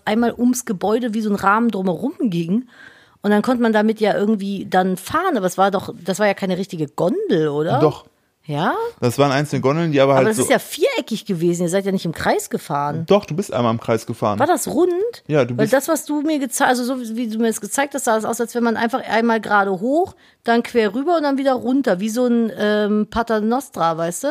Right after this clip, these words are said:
Speaker 2: Ja, das war, es war schon, es war halt, äh, du bist halt, es war nicht jetzt ein klassisches rundes, äh, Riesenrad, sondern ein Rechteck. Du bist so ein
Speaker 1: Ja,
Speaker 2: Rechteck,
Speaker 1: meine ich ja.
Speaker 2: bist ein Rechteck gefahren.
Speaker 1: Ja, aber das ist doch das, was ich gesagt hab.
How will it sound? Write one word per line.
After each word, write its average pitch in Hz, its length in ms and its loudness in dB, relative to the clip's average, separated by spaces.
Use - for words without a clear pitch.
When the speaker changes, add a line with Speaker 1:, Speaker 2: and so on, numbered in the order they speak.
Speaker 2:
Ja, 151 320 2
das 131 180 -6
war, 147 200 4
es 131 120 -2
war 143 140 4
schon, 165 220 -2
es 143 100 -10
war 135 140 4
halt, 143 280 2
äh, 135 160 0
du 131 140 -4
bist 143 240 -6
halt, 139 160 4
es 123 100 -10
war 143 180 6
nicht 147 260 -2
jetzt 143 180 -4
ein 131 100 -6
klassisches 143 600 -2
rundes, 185 720 0
äh, 139 100 -2
Riesenrad, 147 1000 0
sondern 143 240 0
ein 123 40 2
Rechteck. - 480 -4
Du 117 80 -10
bist 135 180 -12
so 131 80 -6
ein 127 100 -4
Speaker 1:
Ja, - 80 2
Speaker 2:
Rechteck, 403 160 4
Speaker 1:
meine 453 100 2
ich - 80 -8
ja. 180 400 4
Speaker 2:
bist 170 140 -2
ein 180 60 0
Rechteck 165 360 0
gefahren. 113 400 -8
Speaker 1:
Ja, 233 180 0
aber 233 120 2
das 226 140 -2
ist 339 140 -6
doch 320 100 0
das, 220 160 -2
was 208 80 -2
ich - 80 -8
gesagt 220 300 -4
hab. 180 180 -2